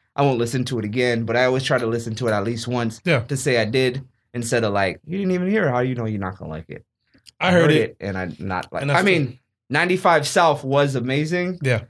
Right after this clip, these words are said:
Speaker 1: But that's because he, he used, oh, see, that sounds like
Speaker 2: There
Speaker 1: him.
Speaker 2: it is.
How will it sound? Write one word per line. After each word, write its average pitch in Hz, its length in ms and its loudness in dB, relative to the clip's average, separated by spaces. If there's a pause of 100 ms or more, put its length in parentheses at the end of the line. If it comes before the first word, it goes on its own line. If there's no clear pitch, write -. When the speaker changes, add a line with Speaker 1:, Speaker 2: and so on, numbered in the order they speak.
(260)
Speaker 1:
But 123 140 -4
that's 131 220 2
because 113 560 -2
he, 127 160 -8 (140)
he 120 100 -6
used, 113 460 -4 (100)
oh, 117 60 -18 (100)
see, 95 220 -8
that 80 160 -8
sounds 73 200 -6
like 131 120 -8
Speaker 2:
There 123 100 0
Speaker 1:
him. 135 60 2
Speaker 2:
it 156 80 2
is. 156 220 -2